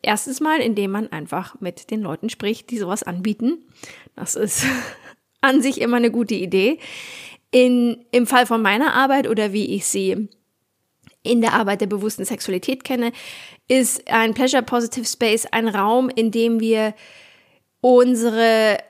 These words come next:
also in dem wir die Chance haben, uns als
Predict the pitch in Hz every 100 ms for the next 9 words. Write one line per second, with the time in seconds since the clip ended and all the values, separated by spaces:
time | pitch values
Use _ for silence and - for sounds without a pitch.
0 | - 233 233 247 240 240 247 226 226 -
1 | 277 311 294 240 214 202 214 226 - 240
2 | 233 233 - - - _ _ _ _ _
3 | _ - 220 220 214 -